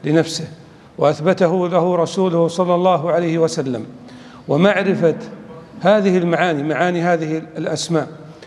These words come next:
والتعبد لله جل وعلا بها، ودعوة الله جل وعلا بها." ولذلك الله جل وعلا خلق الخلق من أجل أن يعبد جل وعلا.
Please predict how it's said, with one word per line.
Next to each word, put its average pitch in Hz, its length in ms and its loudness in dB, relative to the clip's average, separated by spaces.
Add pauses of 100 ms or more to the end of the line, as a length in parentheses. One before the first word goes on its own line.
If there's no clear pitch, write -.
(180)
والتعبد 151 680 0
لله 165 360 2
جل 165 300 0
وعلا 160 460 2 (400)
بها، 190 320 0 (500)
ودعوة 151 560 2
الله 151 340 0
جل 147 280 -4
وعلا 165 440 2 (320)
بها." 127 260 -6 (800)
ولذلك 175 760 2 (160)
الله 160 340 2
جل 165 260 -4
وعلا 175 460 0 (460)
خلق 208 360 2
الخلق 196 380 0
من 175 180 -4
أجل 156 220 -6
أن 160 200 -2
يعبد 147 440 0
جل 147 220 -2
وعلا. 143 400 2